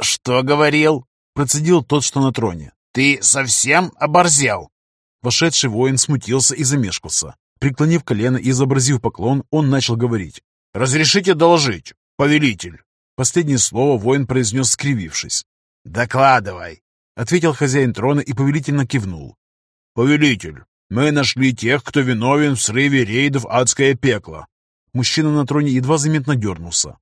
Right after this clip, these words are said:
сжались челюсти и побелели костяшки. "Продолжай". Старший демон Адского Пекла был захвачен группой игроков и использовался как дойная корова для ингредиентов.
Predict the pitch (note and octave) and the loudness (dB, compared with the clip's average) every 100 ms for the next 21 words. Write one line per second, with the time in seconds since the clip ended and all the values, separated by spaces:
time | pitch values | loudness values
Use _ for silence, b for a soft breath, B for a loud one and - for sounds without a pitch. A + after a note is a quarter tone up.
0 | - G2+ C3+ B2 G#2 - A#2+ B2+ - C3 | -8 -2 0 0 -2 -2 0 0 0 -2
1 | C3 C#3+ C#3+ C#3 B2 C3 B2 A#2 D#2 - | -2 0 2 2 0 0 -2 -2 -4 -6
2 | D2+ C2 _ _ _ _ B2 A#2+ A#2+ A#2 | -10 -18 _ _ _ _ -2 0 0 0
3 | A2 B2 B2 B2+ A#2 _ _ _ - - | 0 2 2 0 -6 _ _ _ -8 0
4 | C3 C#3+ C3+ B2 C3+ C#3+ C3+ B2+ C3 - | 2 2 0 0 0 2 0 0 0 0
5 | C3 C3 - B2+ C#3 A2+ F#2 C3 B2 C3 | 0 -2 0 0 0 -2 -2 0 0 -2
6 | A#2+ C#3 C3 B2 A2 C#3+ C3 B2 A2 A2+ | 0 0 2 -2 0 0 2 0 0 -4
7 | - B2 C#3+ A#2+ A2+ B2+ - A#2+ C#3+ B2 | 0 2 2 0 0 0 0 0 0 2
8 | C3 B2+ A#2+ C3 B2 A#2 C#3 C3+ C3 A2+ | 0 0 -2 -2 0 2 2 2 0 0
9 | A#2 B2+ C#3 C3 A2+ C3 C3 B2+ C3+ C3+ | 0 2 2 2 2 2 2 0 -2 2
10 | C#3+ A#2+ E2+ D#2+ C#2 | 2 2 -2 -12 -18